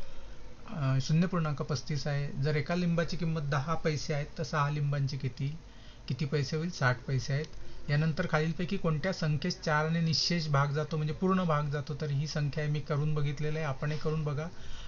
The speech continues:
आणि काही वेगळी उत्तरं असेल तर जरूर कॉमेंट सेक्शनमध्ये शेअर करा. यापैकी खालीलपैकी डावीकडील स्तंभातील नाव व पत्त्याचे संयोजन दिले असून एक दिन, एक, दोन, तीन मध्ये प्रत्येकी असे संयोजन दिलेले आहेत. पहिल्या स्तंभात असलेल्या संयोजनाचा हुबेहूब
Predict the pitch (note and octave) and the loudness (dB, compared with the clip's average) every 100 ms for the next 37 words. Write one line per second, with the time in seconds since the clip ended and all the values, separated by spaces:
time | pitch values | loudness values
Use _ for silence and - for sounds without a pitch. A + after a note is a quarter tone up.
0 | - C#3 F3+ F#3 F#3 E3+ D#3+ D3+ - C#3+ | 0 2 2 2 2 2 2 0 -2 0
1 | C#3 C#3 C3 E3 C#3+ C#3+ C#3 D3 C3+ B2+ | 0 -2 -2 -2 2 2 2 4 4 4
2 | B2+ A2 C3 B2+ C#3 C3 A2 A2 - C3 | 2 0 2 4 4 4 4 4 0 -4
3 | C3 - - - - - - D3+ D3+ F3+ | -6 -8 -12 -14 -14 -12 -2 0 0 0
4 | - D3 D#3+ E3+ F#3 - G3+ D3+ D3 D3 | 2 2 4 2 -2 -2 0 4 4 2
5 | E3+ F#3 G3 G3 F#3 D#3 D3 C#3+ - - | 0 0 -2 0 2 2 4 0 -2 -2
6 | D#3+ D3+ D#3 D#3+ D3+ D#3 - D#3+ F3 E3 | 0 2 2 2 0 -4 0 -2 0 0
7 | D3 D3 D3+ D3+ C#3 C#3 C#3+ - D3+ D3 | 0 2 2 0 2 2 0 0 0 0
8 | C3+ D#3+ E3 - D#3 D3 F3 E3 F#3 F#3+ | 0 0 -2 -2 -2 2 2 2 2 2
9 | F3+ E3+ E3 D3+ - D3+ F3 D#3 F#3 F#3+ | 2 -2 -2 -4 -4 -4 -2 -2 -2 -2
10 | E3 D3 C#3+ D#3 E3 C3 B2 A2+ - - | 0 0 2 0 0 0 0 -2 -6 -14
11 | - - - E3+ E3 E3 G3+ G3+ F#3 E3+ | -14 -14 0 4 6 6 4 2 2 4
12 | D#3 E3+ - - - D#3 E3 F3+ - D3 | 4 2 0 -4 -2 0 0 0 2 2
13 | D3 D#3 D#3+ F#3 E3+ D3+ D3+ E3+ D3+ | 2 2 0 0 2 2 2 2 2